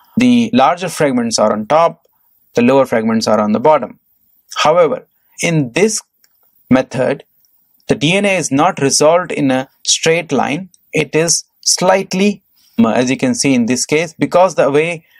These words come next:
uh, it's, it's slightly tilted because the way the electric field is applied. So the D N A is tend to become,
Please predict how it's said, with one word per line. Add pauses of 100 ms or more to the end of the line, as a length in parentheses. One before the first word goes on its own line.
(140)
uh,
it's,
it's
slightly
tilted
because
the
way
the
electric
field
is
applied. (400)
So
the
D
N
A
is
tend
to (240)
become,